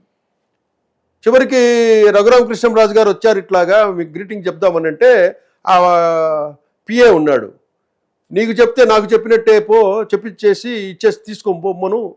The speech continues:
అని చెప్పాడు. ఆ పిఏ వచ్చేసి,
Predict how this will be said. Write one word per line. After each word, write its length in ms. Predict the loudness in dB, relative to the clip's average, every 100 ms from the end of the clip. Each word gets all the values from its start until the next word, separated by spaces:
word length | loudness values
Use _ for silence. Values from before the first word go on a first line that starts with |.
| -10
అని 140 | -8
చెప్పాడు. 320 | -8 -10 -16 _ _ _ _ _ _ _ _ -10
ఆ 40 |
పిఏ 280 | -8 -2 2
వచ్చేసి, 760 | 4 4 0 0 0 2 0